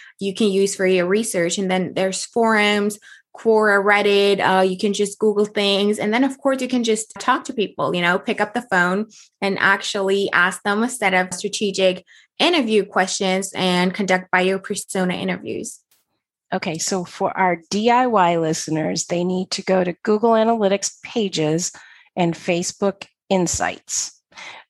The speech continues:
Speaker 2: Now, I know as many D I Y business owners as ones who are like, "Nope, I don't even wanna touch this." So is this something that you help people with, consolidating this data and then creating a buyer journey?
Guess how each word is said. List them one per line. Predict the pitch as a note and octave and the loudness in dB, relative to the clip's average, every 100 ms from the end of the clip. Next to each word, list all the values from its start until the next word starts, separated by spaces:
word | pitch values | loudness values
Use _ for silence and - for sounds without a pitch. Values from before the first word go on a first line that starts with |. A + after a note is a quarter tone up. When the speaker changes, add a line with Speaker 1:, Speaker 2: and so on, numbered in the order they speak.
| - | -4
Speaker 2:
Now, | F3+ F3+ F3+ F3 F3 - _ _ _ _ - | 2 4 4 4 2 -4 _ _ _ _ 0
I | A3+ C4 | 2 4
know | A#3+ A3 | 4 2
as | F#3+ F#3+ | 0 -2
many | G#3 G#3+ G#3 | -2 0 -4
D | G3+ G3 | -2 0
I | F#3 F#3 | 2 2
Y | F#3 F3 F#3+ | 0 0 0
business | G#3 G#3+ A3+ | -2 -2 0
owners | A#3 A#3 B3 A#3+ - | 2 2 2 0 -2
as | F#3 F3+ F#3 F#3 F3+ - | 0 2 0 0 -4 -10
ones | G#3 F3+ F#3+ G3 G#3 | -8 -2 0 0 0
who | |
are | F#3+ | 0
like, | F3+ F#3 | 0 0
"Nope, | E3+ E3+ - | -2 -2 -2
I | F3 | 0
don't | F3+ | 0
even | E3+ E3+ | -2 -4
wanna | E3 F3 | -4 -4
touch | - A#3+ - | -4 -6 -6
this." | - G#2 - - - - - | -4 -4 -4 -10 -12 -18 -6
So | - | -4
is | A3+ | 0
this | C#4+ | 0
something | - E4 E4+ F4+ | 2 0 2 2
that | F4 E4+ | 2 2
you | |
help | C#4 C4 - | 2 0 -2
people | C4+ C#4+ C4+ | -4 -2 -2
with, | C4 - | -4 -2
consolidating | A#3 A3+ G#3+ G#3+ A3+ A3+ G#3+ G#3+ | -2 0 2 2 2 0 0 0
this | G#3 - | -2 -2
data | G3 F#3 G#3 G#3+ G#3+ - - - _ | -2 0 2 2 0 -8 -20 -20 _
and | G3+ G3 | 0 2
then | F#3+ F#3 F#3 | 2 0 -2
creating | - A#3 G#3 G#3+ G#3 | -4 -2 0 0 0
a | |
buyer | F3+ F3+ F#3 | 2 0 0
journey? | G3 A3 A#3 B3 B3 | -2 -2 0 -2 -4